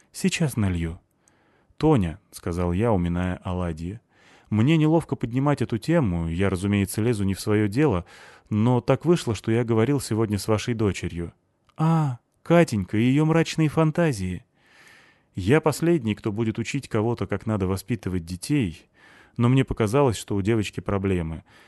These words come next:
Не могу пройти мимо, уж извините". "Конечно, Антон, разумеется, я вас понимаю. Вы знаете, Катя с детства очень впечатлительный ребёнок. Наш развод с её отцом очень её травмировал.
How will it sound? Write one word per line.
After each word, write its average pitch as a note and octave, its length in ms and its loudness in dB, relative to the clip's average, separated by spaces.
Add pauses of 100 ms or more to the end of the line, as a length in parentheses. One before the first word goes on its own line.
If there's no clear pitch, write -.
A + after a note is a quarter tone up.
(220)
Не G#2+ 120 0
могу A#2+ 240 0
пройти F2+ 400 -6
мимо, E2 340 -4 (160)
уж - 140 -10
извините". F#2 640 -2 (760)
"Конечно, D3+ 640 2
Антон, F#2+ 420 -4 (240)
разумеется, D3 640 2
я G#2+ 160 2
вас D3+ 160 0
понимаю. C#3 720 -2 (600)
Вы C3+ 80 4
знаете, F#3 380 2
Катя F3 260 0
с A2 60 -2
детства C3+ 360 -2
очень D3 380 -2
впечатлительный A#2+ 800 0
ребёнок. F2+ 540 -4 (340)
Наш C#3 240 0
развод D3+ 400 0
с - 80 -8
её C#3 180 0
отцом D3+ 500 -2 (540)
очень A#2 340 0
её E2+ 140 -4
травмировал. F2 680 -6